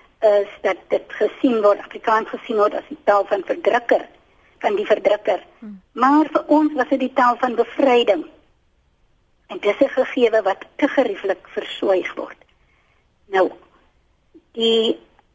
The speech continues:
Speaker 1: baie opstandigheid wat ons sien, het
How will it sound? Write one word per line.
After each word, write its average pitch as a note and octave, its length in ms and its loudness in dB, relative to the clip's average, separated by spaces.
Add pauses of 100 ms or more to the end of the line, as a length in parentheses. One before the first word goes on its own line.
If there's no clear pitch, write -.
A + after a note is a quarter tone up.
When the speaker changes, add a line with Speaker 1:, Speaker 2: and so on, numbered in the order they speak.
Speaker 1:
baie A#3+ 460 4 (180)
opstandigheid B3 720 0
wat G3 180 -2
ons F#3+ 160 -8 (100)
sien, G3+ 320 -6 (480)
het G#3 180 -2